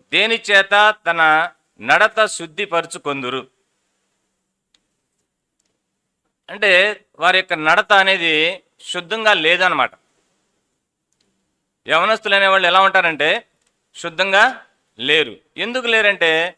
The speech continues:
ఆ యవన వయసులో వారికున్న ఆలోచనలను బట్టి ఎలా ఉంటారంటే ఆనందంగా ఉండాలని,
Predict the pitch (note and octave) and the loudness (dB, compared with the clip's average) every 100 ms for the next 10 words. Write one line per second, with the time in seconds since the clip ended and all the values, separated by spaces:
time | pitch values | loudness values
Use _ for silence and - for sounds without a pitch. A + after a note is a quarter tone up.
0 | _ - C#3 D#3+ G#3+ G3+ G3 F#3 D#3 D3+ | _ -10 -4 0 0 0 -2 -4 -4 -4
1 | D#3 D#3 _ _ B2 C#3+ E3 F3+ D3+ E3+ | -4 -8 _ _ -8 -6 -4 0 2 0
2 | F3 E3+ E3 C#3+ C3+ D3 - _ _ _ | -2 -6 -4 -4 -4 -8 -10 _ _ _
3 | B2 D#3+ F3 E3 D#3 C3+ C3+ C3 A2 C#3+ | -4 0 0 -2 -4 -4 -6 -4 -2 -2
4 | E3 E3 D3+ C#3+ C3+ B2+ C3 | -2 -4 -4 -2 -2 -4 -6